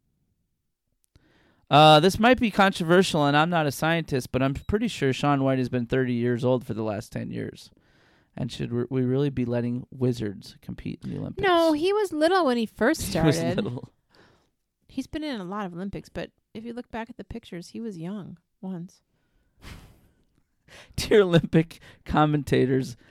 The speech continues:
Speaker 1: at the beginning of each figure skating couple, please let us know if the couples love each other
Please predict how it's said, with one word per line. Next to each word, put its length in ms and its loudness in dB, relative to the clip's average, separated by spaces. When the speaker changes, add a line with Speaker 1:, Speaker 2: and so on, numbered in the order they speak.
Speaker 1:
at 140 -6
the 80 0
beginning 420 2
of 140 2
each 180 0
figure 320 -2
skating 400 -2
couple, 380 -2
please 300 0
let 120 2
us 180 0
know 140 2
if 80 -2
the 100 -8
couples 440 2
love 220 4
each 200 0
other 300 2